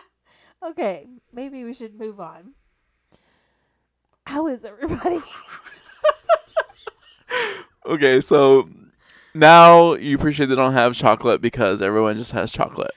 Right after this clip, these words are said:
Speaker 1: Everybody has chocolate, so you don't get any variety.
Speaker 2: Right.
Speaker 1: Uh, 'cause I love chocolate. You know, that's my, that's my true gig.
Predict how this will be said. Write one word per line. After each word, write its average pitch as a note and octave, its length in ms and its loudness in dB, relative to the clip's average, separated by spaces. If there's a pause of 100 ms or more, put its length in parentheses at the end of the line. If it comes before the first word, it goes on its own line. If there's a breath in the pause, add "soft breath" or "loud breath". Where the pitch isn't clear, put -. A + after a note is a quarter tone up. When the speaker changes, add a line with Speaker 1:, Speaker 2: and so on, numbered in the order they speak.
(120)
Speaker 1:
Everybody F#4+ 320 -6
has G#4+ 160 -4
chocolate, G4+ 400 -4
so - 100 -14
you D4 80 -8
don't D#4 160 -8
get D#4 140 -14
any D4 160 -18
variety. F#3 880 -12
Speaker 2:
Right. G#2 420 -10
Speaker 1:
Uh, D#4+ 80 -16
'cause D4 200 -10
I D4+ 140 -8
love C4 280 -6
chocolate. D#3+ 560 -16
You G#3+ 160 -16
know, A3 140 -14
that's G#3+ 240 -12
my, G3+ 240 -14 (240)
that's G3+ 180 -18
my G3 160 -20
true C4+ 720 -12
gig. G#3 520 -6